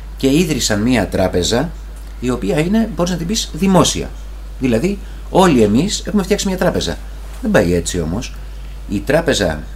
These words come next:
η Ευρωπαϊκή Κεντρική Τράπεζα, διοικείται από τους προέδρους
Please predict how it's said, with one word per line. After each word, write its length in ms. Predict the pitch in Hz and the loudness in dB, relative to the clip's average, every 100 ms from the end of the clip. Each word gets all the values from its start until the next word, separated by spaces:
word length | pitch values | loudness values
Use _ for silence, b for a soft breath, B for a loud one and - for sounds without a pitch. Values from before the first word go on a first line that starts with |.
| - | -6
η 140 | 101 | -2
Ευρωπαϊκή 460 | 101 90 90 90 - | 0 2 0 0 -2
Κεντρική 640 | - 98 85 85 123 90 - - | -2 -2 -2 -2 0 -2 -6 -6
Τράπεζα, 540 | - 87 87 78 117 170 b b b b - | -2 0 0 -2 -2 -4 b b b b -10
διοικείται 800 | 92 107 104 90 107 101 139 196 - - | -2 2 2 2 -2 0 -2 -2 -8 -8
από 240 | 101 107 | -4 -2
τους 320 | 104 104 - - | -2 -2 -4 -4
προέδρους 760 | 110 101 104 110 120 185 - | 0 4 6 6 2 -2 -4